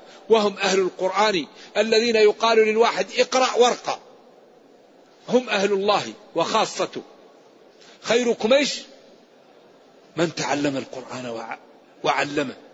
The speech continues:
فلنكن من أهل القرآن. نرجو الله جل وعلا أن يرينا الحق حقا ويرزقنا اتباعه،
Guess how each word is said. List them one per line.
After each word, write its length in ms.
فلنكن 500
من 160
أهل 220
القرآن. 540
نرجو 260
الله 260
جل 300
وعلا 460
أن 160
يرينا 380
الحق 360
حقا 420
ويرزقنا 600
اتباعه، 580